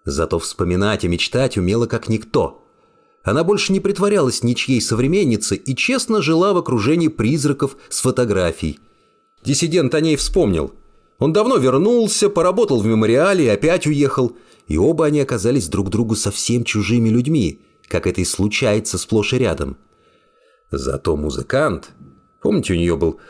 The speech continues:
музыкант, студенческий такой брак на год,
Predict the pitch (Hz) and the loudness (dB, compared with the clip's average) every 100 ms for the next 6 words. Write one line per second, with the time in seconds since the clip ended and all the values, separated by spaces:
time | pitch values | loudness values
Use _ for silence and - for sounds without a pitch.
0 | - - 95 98 117 110 87 76 - 95 | -18 -2 0 0 -2 -2 -2 -4 -4 -2
1 | 107 80 - - 85 92 82 101 78 90 | -2 -2 -6 -6 -4 -4 -2 -2 -2 -4
2 | 78 69 - | -4 -8 -12